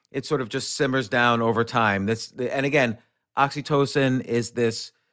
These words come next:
it's sometimes called the, the love neurochemical or the love molecule, but it's sort of like a painkiller. The main purpose is to help women during labor so they don't experience as much pain. And I guess if they love the person they're having a child with,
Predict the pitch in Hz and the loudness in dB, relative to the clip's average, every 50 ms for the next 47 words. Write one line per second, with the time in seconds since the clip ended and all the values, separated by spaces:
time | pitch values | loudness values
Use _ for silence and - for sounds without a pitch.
0 | _ _ _ _ _ - 117 - - - - - 151 135 127 - 147 127 123 - | _ _ _ _ _ -12 -12 -12 -12 -16 -4 -2 -2 -2 0 0 0 0 0 0
1 | - 143 131 127 123 107 101 123 117 113 104 - 104 117 113 104 117 127 131 131 | 2 4 6 6 6 6 6 6 6 6 4 4 4 4 4 6 8 8 8 8
2 | 131 117 107 - - - 110 120 127 131 131 123 - 139 127 127 127 117 120 120 | 6 4 0 -8 -6 -2 2 6 6 8 6 6 4 4 4 4 6 6 6 6
3 | 113 107 104 104 110 120 123 123 113 131 127 127 127 127 120 - 131 127 123 113 | 6 6 4 4 6 6 6 6 4 4 4 4 4 2 0 0 2 2 2 2
4 | 113 - - _ _ _ _ - 127 123 120 - - - - _ _ _ _ _ | 0 -6 -16 _ _ _ _ 2 4 4 4 0 -6 -14 -16 _ _ _ _ _
5 | _ _ _ _ 151 147 - - - 208 202 196 160 156 156 139 135 117 - - | _ _ _ _ -6 -4 -4 0 2 4 4 6 6 6 6 6 4 0 0 0
6 | 165 185 190 165 147 - 120 101 92 92 80 73 - _ _ _ _ - 147 147 | 2 4 4 4 2 2 2 2 2 2 0 -2 -6 _ _ _ _ -2 0 2
7 | 160 170 185 196 185 160 165 175 175 139 151 127 117 123 110 - 127 139 151 147 | 4 6 6 6 4 6 6 6 6 6 2 0 0 -2 -2 -2 4 6 6 4
8 | 120 110 139 143 147 143 139 127 117 127 131 131 123 123 120 117 117 113 113 139 | 6 4 2 2 4 2 2 2 2 4 4 6 6 4 4 2 0 0 4 4
9 | 151 165 151 123 127 113 113 113 113 - - _ - - 131 131 131 135 135 127 | 4 6 6 4 4 4 4 2 0 -4 -14 _ -4 0 2 4 4 4 4 2
10 | - - 143 135 135 123 113 113 110 123 107 - - - 143 131 107 95 85 80 | 2 2 2 4 4 2 0 0 0 0 0 0 0 2 2 4 4 4 2 -2
11 | - _ _ _ - 110 120 123 120 147 143 135 - 127 117 127 120 123 139 151 | -6 _ _ _ -2 0 2 2 4 4 2 2 0 0 2 2 4 6 6 6
12 | 151 147 120 113 127 107 143 139 135 127 127 120 120 117 120 120 110 - - _ | 6 6 4 2 -2 0 2 0 0 2 0 2 4 4 4 4 2 0 -8 _
13 | _ _ _ _ - 131 135 135 123 120 113 - - 156 156 160 151 139 110 107 | _ _ _ _ -2 0 0 0 -2 -4 -4 0 2 4 6 6 6 4 2 0
14 | 107 113 135 135 - - | 0 0 0 0 -2 -10